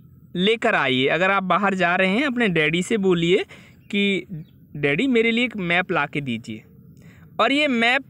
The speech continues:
ब्लैंक होना चाहिए और ये जो ब्लैंक मैप है,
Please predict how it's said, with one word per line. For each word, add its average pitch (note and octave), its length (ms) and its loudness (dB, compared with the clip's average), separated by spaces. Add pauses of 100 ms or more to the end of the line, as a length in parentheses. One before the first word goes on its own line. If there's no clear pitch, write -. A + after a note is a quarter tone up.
ब्लैंक G3 460 0
होना F3 240 0
चाहिए E3 360 0 (840)
और B3+ 160 2
ये D4 200 0
जो G3+ 240 0
ब्लैंक G#3+ 500 0
मैप G#3 400 0
है, G#3 360 0